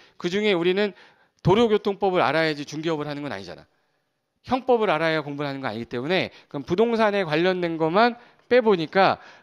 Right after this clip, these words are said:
부동산 관련된 것 빼니까 한 십 퍼센트 정도 되는데 그게 한 백삼십 개 정도 됩니다. 그래서 부동산을 규제하는 법이 백삼십 개인데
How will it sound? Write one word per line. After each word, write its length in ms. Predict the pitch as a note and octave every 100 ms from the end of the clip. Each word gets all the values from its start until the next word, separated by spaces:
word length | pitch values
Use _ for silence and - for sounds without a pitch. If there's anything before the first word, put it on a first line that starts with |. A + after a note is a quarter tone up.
| _
부동산 500 | E3 G#3+ G#3 G3 F#3+
관련된 400 | D#3+ E3 E3 D#3+
것 120 | D#3+
빼니까 280 | E3+ D#3 D3
한 60 | D3+
십 200 | - -
퍼센트 420 | A#3 G#3 G3 F3+
정도 240 | D#3 C#3+
되는데 400 | C3 B2 C3 F#3 F#3 - _
그게 160 | C#3+ D#3
한 120 | D3
백삼십 480 | C#3+ C3 G#3 G3+ -
개 140 | F3
정도 220 | C#3+ B2
됩니다. 400 | G2+ F2+ G#2+ F2 - _ _ _
그래서 140 | -
부동산을 560 | - E3+ A3 G#3 G3 F3
규제하는 400 | D3+ E3 D#3 C#3+
법이 260 | C3+ E3+ F3 - -
백삼십 400 | C3+ F#3+ F3 -
개인데 320 | D3 D#3+